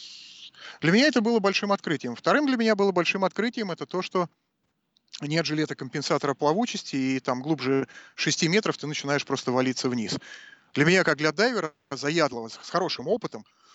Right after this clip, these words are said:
то есть вот ты валишься вниз, да, что нужно сделать? Вдох, чтоб себя остановить, там, или жилеточку поддуть надувную,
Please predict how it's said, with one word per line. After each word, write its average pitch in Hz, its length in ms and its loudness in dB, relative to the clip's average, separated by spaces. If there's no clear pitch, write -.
то 123 80 -4
есть 120 100 -4
вот 123 140 -4
ты 139 100 0
валишься 190 380 0
вниз, 147 240 -4
да, 151 120 0
что 143 140 -6
нужно 110 240 -10
сделать? 87 240 -18
Вдох, 131 380 2
чтоб - 200 -8
себя 175 240 -2
остановить, 160 460 -2
там, 120 200 -6
или 131 80 -4
жилеточку 131 480 -2
поддуть 165 420 -2
надувную, 156 520 -4